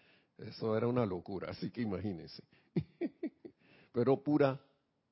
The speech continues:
teoría. Teoría. Una vez yo me, hasta respiré cloro <laughs> porque yo querí-, me dijeron, "No respire eso en un laboratorio de química." Yo, "Pero yo quiero saber qué es eso."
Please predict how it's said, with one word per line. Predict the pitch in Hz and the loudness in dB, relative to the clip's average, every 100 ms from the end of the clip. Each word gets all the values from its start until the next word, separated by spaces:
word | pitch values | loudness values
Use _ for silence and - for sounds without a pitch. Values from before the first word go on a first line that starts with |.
| _ _ | _ _
teoría. | - 117 107 110 107 85 - _ _ _ _ _ _ _ _ _ _ _ _ _ _ _ _ _ _ _ _ _ _ _ _ | 2 4 4 2 0 -4 -10 _ _ _ _ _ _ _ _ _ _ _ _ _ _ _ _ _ _ _ _ _ _ _ _
Teoría. | 131 139 127 131 90 - _ _ _ _ _ _ _ _ _ _ _ _ _ _ _ _ _ | 2 4 4 4 2 -6 _ _ _ _ _ _ _ _ _ _ _ _ _ _ _ _ _
Una | 110 120 123 | 0 4 6
vez | 135 131 - | 6 4 0
yo | 113 | -2
me, | 120 131 - 80 73 - 101 | 2 0 -2 -10 -12 -6 -6
hasta | - 104 | 0 0
respiré | 98 98 101 107 117 | 0 -2 0 0 0
cloro | - 131 131 127 | 2 4 4 4
<laughs> | 113 - - | 2 0 -2
porque | 131 113 101 | 0 -2 -2
yo | 107 - | -6 -2
querí-, | 120 95 - | -4 -4 -4
me | 117 | -2
dijeron, | 101 123 127 120 | 2 2 2 4
"No | 151 | 2
respire | 139 127 - 147 135 135 | 2 -4 -2 2 4 4
eso | 131 | 2
en | 127 | 0
un | 117 | 2
laboratorio | 123 110 98 95 113 | 0 0 0 0 -2
de | 104 | 0
química." | 113 107 92 104 - _ _ _ _ _ _ _ _ _ _ _ _ _ _ | -2 -2 -2 -6 -8 _ _ _ _ _ _ _ _ _ _ _ _ _ _
Yo, | 101 101 | -2 -2
"Pero | 95 | -2
yo | 82 78 | -6 -10
quiero | - 85 | -10 -8
saber | 101 90 101 | -6 -4 -4
qué | 95 123 | -2 -2
es | 120 | 2
eso." | 202 - - | 0 0 -8